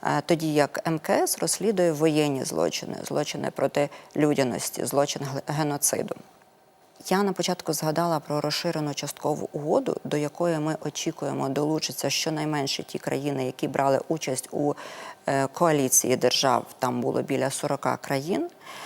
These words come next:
Е, ці країни, які долучаться, які підпишуть цю часткову, е, розширену часткову угоду, вони будуть мати обов'язок, а, співпрацювати зі сп-, спецтрибуналом і, відповідно, видавати, е,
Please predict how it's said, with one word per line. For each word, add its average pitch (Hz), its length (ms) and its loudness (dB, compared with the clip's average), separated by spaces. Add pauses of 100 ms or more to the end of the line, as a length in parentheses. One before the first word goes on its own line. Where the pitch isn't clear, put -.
(360)
Е, 139 240 4
ці - 200 2
країни, 156 460 2
які 147 260 2
долучаться, 156 680 2
які 127 200 -4
підпишуть - 680 0
цю 143 220 -4
часткову, - 720 -2
е, 135 160 4
розширену 127 520 0
часткову - 600 -6
угоду, 190 440 0 (380)
вони 214 240 6
будуть 156 340 2
мати 156 300 0
обов'язок, 107 720 0 (880)
а, 127 600 0
співпрацювати 139 960 2
зі 127 100 2
сп-, - 120 2 (160)
спецтрибуналом 131 1120 4 (440)
і, 254 120 8
відповідно, 180 720 6
видавати, 135 760 4 (440)
е, 139 240 0